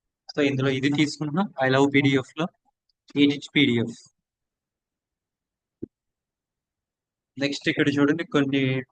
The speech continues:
ఆప్షన్స్ ఉన్నాయి. మెర్జ్ పీడీఎఫ్, స్ప్లిట్ పీడీఎఫ్, కంప్రెస్ పీడీఎఫ్, కన్వర్ట్ పీడీఎఫ్, ఆల్ పీడీఎఫ్ టూల్స్ ఇవన్నీ ఉన్నాయి.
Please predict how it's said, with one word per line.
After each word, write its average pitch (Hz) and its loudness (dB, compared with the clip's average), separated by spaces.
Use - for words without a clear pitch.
ఆప్షన్స్ 139 -2
ఉన్నాయి. 143 2
మెర్జ్ 135 2
పీడీఎఫ్, 139 4
స్ప్లిట్ 147 0
పీడీఎఫ్, 131 -2
కంప్రెస్ 135 -2
పీడీఎఫ్, 131 -4
కన్వర్ట్ 131 -4
పీడీఎఫ్, 131 -4
ఆల్ 135 2
పీడీఎఫ్ 127 2
టూల్స్ 123 -4
ఇవన్నీ 131 0
ఉన్నాయి. 131 -8